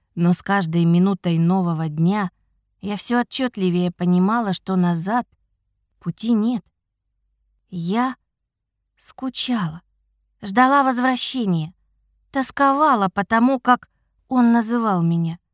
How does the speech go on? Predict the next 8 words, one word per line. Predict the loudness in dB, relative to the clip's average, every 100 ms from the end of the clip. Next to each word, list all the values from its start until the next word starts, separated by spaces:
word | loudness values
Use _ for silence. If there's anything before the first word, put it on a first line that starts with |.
| _ _ _ _ _ _ _
Крис | -4 -2 -2
был | -2 -2 -2
прав, | -4 -6 -8 _ _ _ _ _ _ _ -4
так | -4 -4 -4
как | -4 -2
у | -2
Рика | 0 0 -2 -6 -6 _ _ _
слово | -16 -8 -2 0 2 2 0